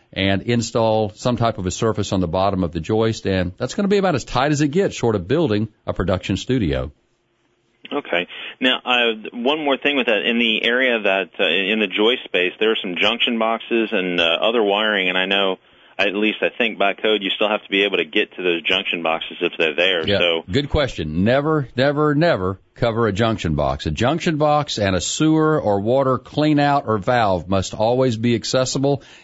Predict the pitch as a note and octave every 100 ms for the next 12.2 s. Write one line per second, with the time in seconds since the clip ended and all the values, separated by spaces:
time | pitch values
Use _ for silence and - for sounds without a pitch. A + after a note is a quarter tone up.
0 | _ F#2+ D3 F#3 D3+ A#2+ D3 C#3 C3+ A#2+
1 | A#2 C3+ C3 B2 G#2 F2 E2 C3+ C#3+ C3+
2 | A#2+ G#2+ F#2 - C3+ C3 C3 B2+ E2 -
3 | G2+ - D#2+ B2+ A#2+ C3 C3 - G2 G#2
4 | C3 F2 D#2 A#2+ B2 A2 F2+ D#2+ G#2+ C3+
5 | D3 D#3 D3+ - - _ - G2 F#2 C3+
6 | D3 D3 - D3 C#3+ C#3+ D3 B2+ G#2+ G2
7 | F#2+ - A#2+ A#2+ G2+ - G2 F#2+ F#2 G2
8 | F2 G2+ F#2+ F#2+ F#2+ F2+ F2 G#2 G2 D#2
9 | - F#2 F#2 F#2+ D3 D#3 B2+ C#3+ C#3 C#3
10 | C3+ - C#3+ B2+ G#2 F#2+ - _ - F2+
11 | B2+ C#3 C3+ C#3 A#2+ B2 B2 A#2+ A#2 A#2
12 | A2+